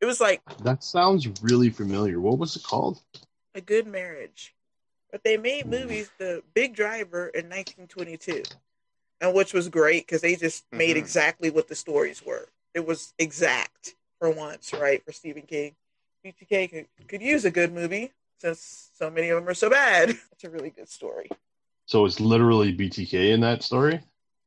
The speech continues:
Speaker 1: It's
Speaker 2: Or, like, uh,
Speaker 1: almost
Speaker 2: like,
Speaker 1: literally.
Speaker 2: inspired by
Speaker 1: It's
Speaker 2: Okay.
Speaker 1: inspired, but it's like he does something different. He's an accountant in the story, but the kills, like, what he did, he did what B T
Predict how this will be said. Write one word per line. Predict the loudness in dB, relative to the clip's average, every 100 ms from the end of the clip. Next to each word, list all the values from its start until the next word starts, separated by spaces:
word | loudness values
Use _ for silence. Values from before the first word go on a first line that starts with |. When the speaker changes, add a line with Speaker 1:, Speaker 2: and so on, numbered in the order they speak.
| 0
Speaker 1:
It's | 0 0 -8 -8 _ _ _ -6
Speaker 2:
Or, | -2 2
like, | 2 2
uh, | 0 0
Speaker 1:
almost | 2 2 2 0
Speaker 2:
like, | 2
Speaker 1:
literally. | 2 2 2
Speaker 2:
inspired | 0 -2 -4 -10
by | -14 -14 -18 _ 0
Speaker 1:
It's | 0 2
Speaker 2:
Okay. | 2
Speaker 1:
inspired, | 4 2 0 -2 0 2 2 0 -4 _ 0
but | 2 2 _ _ _ -4
it's | 0
like | 0 0
he | -2 -2
does | 0 2
something | 0 -4 -6 -8 -4
different. | -4 -4 -12 -12 _ _ _
He's | -12 -8
an | -8
accountant | -8 -10 -10 -12 -20 -20
in | -16
the | -14
story, | -8 -4 -2 -4 -10 _ _ _ _ _
but | 2 2 4
the | 2
kills, | 2 -8 2 4 4 2 -4 -12 -16 -14 -2
like, | 0 0 _
what | -20 0 2 2
he | -4 -8
did, | -2 0 2 0 -2 _ _ _
he | -6 -4
did | -2 -2 -4
what | -10
B | -12
T | -20